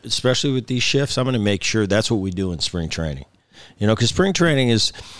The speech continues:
especially for big league guys, it's not for practice. It's, it, when you're a big leaguer, you're a big leaguer. I expect you to be well-rounded and to be able to do all these things. But with this day and age, I'm with you. I see those shifts and I'm going, "Are you kidding me?"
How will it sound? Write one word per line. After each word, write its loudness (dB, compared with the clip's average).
especially 2
for 0
big 2
league 2
guys, 0
it's -2
not 2
for -2
practice. -2
It's, -18
it, -4
when 0
you're 6
a 4
big 2
leaguer, 4
you're 2
a 2
big 2
leaguer. 0
I 0
expect -2
you 2
to -8
be 0
well-rounded 2
and -2
to -2
be 4
able 0
to -6
do -2
all -2
these -6
things. -8
But 2
with 2
this 2
day 2
and 0
age, 0
I'm 0
with 0
you. 0
I 2
see 0
those 2
shifts 0
and 0
I'm -2
going, -2
"Are -4
you -4
kidding -2
me?" -4